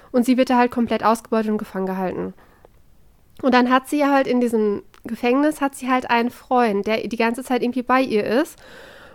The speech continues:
Ja, und dann, äh, kommt's halt irgendwie dazu, dass er will sie halt irgendwann mal berühren und dann stelle ich halt erst fest, oder, also sie wird ja dann auch von diesem Typen halt irgendwie geschlagen und sowas, halt wirklich schlecht behandelt. Und er kann sie gar nicht berühren. Er ist,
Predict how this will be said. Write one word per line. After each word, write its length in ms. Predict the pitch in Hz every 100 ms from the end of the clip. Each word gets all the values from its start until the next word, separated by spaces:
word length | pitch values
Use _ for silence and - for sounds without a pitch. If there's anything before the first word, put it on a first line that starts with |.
| _ 240
Ja, 260 | 226 240
und 200 | - 240
dann, 320 | 247 254 254
äh, 180 | 247 240
kommt's 300 | 240 269 277
halt 140 | 269 -
irgendwie 360 | 262 262 247
dazu, 460 | 233 233 269 - 302
dass 340 | 254 247 - -
er 140 | 240
will 160 | 254 269
sie 120 | 285
halt 140 | 262
irgendwann 280 | 247 262 277
mal 120 | 269
berühren 380 | 254 247 269 269
und 120 | 233
dann 140 | 233 262
stelle 240 | - 277
ich 100 | 294
halt 140 | 277 262
erst 220 | 240 -
fest, 380 | 254 302 - -
oder, 220 | 247 247 - -
also 220 | 233 233
sie 160 | 226 240
wird 100 | 262
ja 100 | 240
dann 160 | 226
auch 100 | 226
von 140 | 226 233
diesem 220 | 214 214
Typen 240 | - 180
halt 100 | 214
irgendwie 220 | 226 220 214
geschlagen 500 | 208 - 202 214 226
und 60 |
sowas, 240 | 214 220 220
halt 160 | 220
wirklich 220 | 262 262
schlecht 260 | - 240 233
behandelt. 540 | 202 220 254 277 302 - - - - - - - _
Und 120 | 247 247
er 120 | 240
kann 240 | 277 269
sie 80 | 262
gar 160 | 247 247
nicht 180 | -
berühren. 560 | 247 233 254 226 202 214 - _ - - -
Er 240 | 240 247
ist, 280 | 262 -